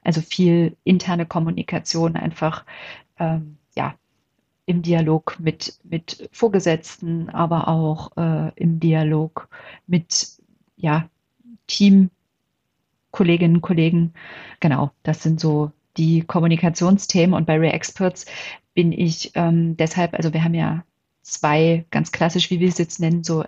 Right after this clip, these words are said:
Expertisen, eben einmal der The-, das Thema digitaler Arbeitsplatz und einmal das Thema Organisationsentwicklung. Und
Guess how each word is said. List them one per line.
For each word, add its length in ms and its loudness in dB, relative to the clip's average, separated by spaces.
Expertisen, 880 2
eben 340 -2
einmal 260 2
der 180 2
The-, 200 -4
das 160 -4
Thema 240 0
digitaler 460 0
Arbeitsplatz 640 -2
und 160 -2
einmal 240 4
das 160 -2
Thema 280 2
Organisationsentwicklung. 1300 2
Und 420 2